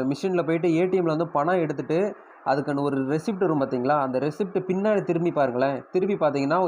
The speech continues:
ஏதாவது ஒரு விளம்பரம் பின்னாடி வந்து ரெசிப்ட்டில் வந்திருக்கும். ஒரு சூப்பர் மார்க்கெட்டில் போயிட்டு உங்க வீட்டுக்கு தேவையான ஜாமானை வாங்கிட்டு வரீங்க, திங்ஸை வாங்கிட்டு வரும்போது பில் கொடுப்பாங்க. அந்த பில்லு பின்னாடி திரும்பி பாருங்களேன், கண்டிப்பா அதுல வந்து அட்வர்டைஸ்மெண்ட் வந்து கொடுத்துருப்பாங்க.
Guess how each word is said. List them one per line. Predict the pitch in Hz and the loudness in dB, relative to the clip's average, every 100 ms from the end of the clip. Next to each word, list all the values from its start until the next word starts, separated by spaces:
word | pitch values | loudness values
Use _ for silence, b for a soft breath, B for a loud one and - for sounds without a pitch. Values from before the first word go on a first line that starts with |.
| 147 | 2
ஏதாவது | 156 190 208 214 214 | 2 2 2 2 2
ஒரு | 180 | 2
விளம்பரம் | 147 143 139 127 - - - | 2 0 -2 -4 -6 -20 -6
பின்னாடி | 151 160 147 | 0 2 2
வந்து | 147 | 0
ரெசிப்ட்டில் | 139 156 143 135 | 0 -2 -2 0
வந்திருக்கும். | 120 127 123 98 B B B - | 0 -2 -4 -6 B B B -2
ஒரு | 131 | -2
சூப்பர் | - 202 220 | 0 0 2
மார்க்கெட்டில் | 202 180 170 156 | 2 0 0 0
போயிட்டு | 160 170 190 175 151 143 131 127 123 | 0 2 2 2 2 2 2 2 0
உங்க | 127 143 | 0 -2
வீட்டுக்கு | 156 185 185 | 0 0 0
தேவையான | 180 156 156 | 0 0 0
ஜாமானை | 135 151 175 165 | 2 2 2 0
வாங்கிட்டு | 143 147 139 | 0 0 -2
வரீங்க, | 131 127 | 0 -2
திங்ஸை | - 143 170 196 220 | -2 -2 2 2 2
வாங்கிட்டு | 143 185 214 190 | 0 0 2 0
வரும்போது | 170 185 | 2 2
பில் | 160 170 | 2 0
கொடுப்பாங்க. | 175 147 139 120 110 B B | 0 0 0 0 -2 B B
அந்த | 139 135 | 0 0
பில்லு | 139 190 214 | 2 2 2
பின்னாடி | 214 202 220 180 | 0 0 0 0
திரும்பி | 165 165 | 0 2
பாருங்களேன், | 147 123 127 139 123 | 2 2 2 0 0
கண்டிப்பா | - 143 165 175 | 0 0 0 2
அதுல | 165 | 2
வந்து | 143 131 | 0 0
அட்வர்டைஸ்மெண்ட் | 139 151 147 123 | 0 -2 -4 -4
வந்து | 127 | -4
கொடுத்துருப்பாங்க. | 131 123 113 117 110 | -4 -6 -4 -2 -2